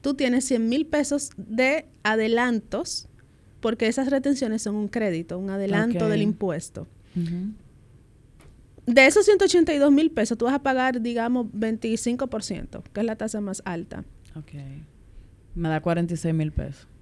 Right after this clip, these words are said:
Speaker 1: Los cien mil pesos de las retenciones son más
Speaker 2: Ujú.
Speaker 1: que esos cuarenta.
Speaker 2: Ok.
Speaker 1: En el régimen ordinario, tú tendrías sesenta mil pesos de saldo a favor que te sirven para el año siguiente.
Speaker 2: Ok.
Speaker 1: En el R C T,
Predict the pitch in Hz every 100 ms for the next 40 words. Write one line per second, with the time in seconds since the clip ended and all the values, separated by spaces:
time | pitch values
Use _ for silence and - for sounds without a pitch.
0 | - - - 247 277 285 254 277 277 339
1 | 359 339 330 330 311 320 339 330 349 269
2 | 202 220 254 233 208 330 190 226 214 247
3 | - 226 170 143 175 - - - 165 -
4 | 147 143 269 277 277 302 359 359 349 -
5 | 349 311 359 359 254 202 226 - - -
6 | - 233 285 277 277 262 233 240 240 226
7 | 254 262 285 269 247 220 233 226 254 302
8 | 285 233 214 202 208 - 320 254 226 233
9 | 208 202 220 294 302 247 240 196 165 147
10 | - - 156 165 147 143 151 233 240 233
11 | 254 302 330 311